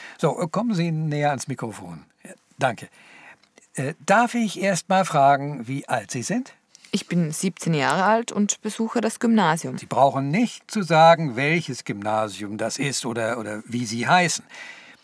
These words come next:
Speaker 1: Vielleicht könnten Sie uns nur sagen, ob Sie regelmäßig Alkohol trinken und in welchen Mengen.
Speaker 2: Also, regelmäßig kann man nicht sagen, weil ich es mir einfach nicht leisten kann. Aber wenn ich auf einer Fete bin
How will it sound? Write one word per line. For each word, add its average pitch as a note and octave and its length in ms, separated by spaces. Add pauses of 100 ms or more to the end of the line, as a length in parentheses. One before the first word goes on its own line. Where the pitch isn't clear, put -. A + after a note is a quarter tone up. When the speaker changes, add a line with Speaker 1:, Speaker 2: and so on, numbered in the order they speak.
(380)
Speaker 1:
Vielleicht A3 380
könnten A3 280
Sie F#3+ 120
uns E3+ 160
nur G3 160
sagen, F#3 320
ob F3+ 200
Sie F3+ 200
regelmäßig D#3 880
Alkohol A2 560
trinken A2 520
und G#3 260
in F#3 180
welchen E3+ 320
Mengen. D#3 420 (840)
Speaker 2:
Also, E3+ 520 (180)
regelmäßig F#3 1300
kann E3+ 180
man D#3+ 140
nicht G3 280
sagen, D3 580
weil D#3+ 280
ich F3 120
es F3 160
mir F3+ 160
einfach F3 440
nicht - 180
leisten D#3+ 380
kann. D3+ 320 (580)
Aber A3+ 400
wenn G#3+ 180
ich A#3 300
auf - 140
einer F#3 240
Fete A#3 400
bin C#4+ 440